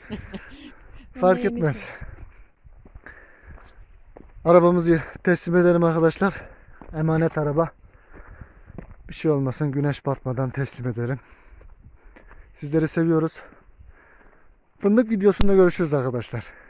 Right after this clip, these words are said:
Speaker 2: İzlemeye devam edin. Evet arkadaşlar. Ee, şu depo. Bizim su deposu, oraya da çıkacağım. Şu an çıkamayacağım da daha sonra inşallah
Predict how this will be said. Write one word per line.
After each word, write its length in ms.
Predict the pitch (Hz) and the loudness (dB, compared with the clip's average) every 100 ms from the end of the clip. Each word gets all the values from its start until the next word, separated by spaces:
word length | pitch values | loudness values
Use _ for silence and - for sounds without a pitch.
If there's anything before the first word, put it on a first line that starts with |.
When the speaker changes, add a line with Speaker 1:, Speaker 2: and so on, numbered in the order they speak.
| 160 | -8
Speaker 2:
İzlemeye 380 | 139 160 160 | -2 2 2
devam 240 | 151 151 139 | 2 0 -2
edin. 160 | 110 - - - - - _ _ _ _ - - - - | -6 -10 -18 -20 -20 -20 _ _ _ _ -20 -16 -12 -2
Evet 240 | 160 180 | 4 6
arkadaşlar. 540 | 170 165 170 156 143 117 - - - - - - - - - - - | 6 6 6 6 2 -4 -8 -10 -10 -10 -10 -10 -10 -10 -10 -10 -8
Ee, 260 | 131 127 120 | -6 -6 -4
şu 260 | - 156 | -2 4
depo. 400 | 170 160 185 151 - - - - - - | 6 6 4 2 0 -12 -14 -12 -12 -8
Bizim 240 | 139 147 | -2 -2
su 140 | - 160 | 0 0
deposu, 340 | 156 160 185 | 0 0 0
oraya 280 | 165 156 170 | 2 4 4
da 60 | |
çıkacağım. 440 | 165 - 147 170 180 - - | 2 -2 0 0 -2 -8 -6
Şu 140 | 151 | 0
an 100 | 156 | 0
çıkamayacağım 500 | 151 170 170 185 175 | 0 0 0 0 -2
da 120 | 127 | 0
daha 200 | 143 160 | 0 0
sonra 220 | 156 156 | 0 0
inşallah 360 | 156 151 151 151 | 0 -2 -2 -2